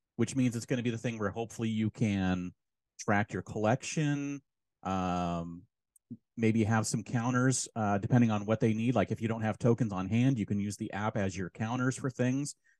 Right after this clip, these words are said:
whether it be damage or lore or whatever the counters are good for. We don't know yet, except for there's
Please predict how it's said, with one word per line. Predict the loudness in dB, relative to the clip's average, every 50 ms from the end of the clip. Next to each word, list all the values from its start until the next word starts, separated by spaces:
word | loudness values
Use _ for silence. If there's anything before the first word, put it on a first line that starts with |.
| _ -4
whether | -4 -2 -2 -4
it | -4
be | -4 -2
damage | 2 4 6 6 8 8 6 6 4 4 4
or | 2 2
lore | 2 4 4 6 6 6 6 6 4
or | 2 0 0
whatever | 2 6 6 6 8 6 6 4 4 2
the | 2 0 0
counters | 0 -2 -2 -2 -2 -2 -4 -4
are | -4
good | -2 -2 -2 -2
for. | -2 -4 -4 -4 -2
We | -2 -2 -2
don't | -2 -2 -4
know | -4 -4 -4
yet, | -4 -2 -4 -4
except | -4 -6 -8 -8 -8 -6
for | -6
there's | -6 -6 -6 -6 -8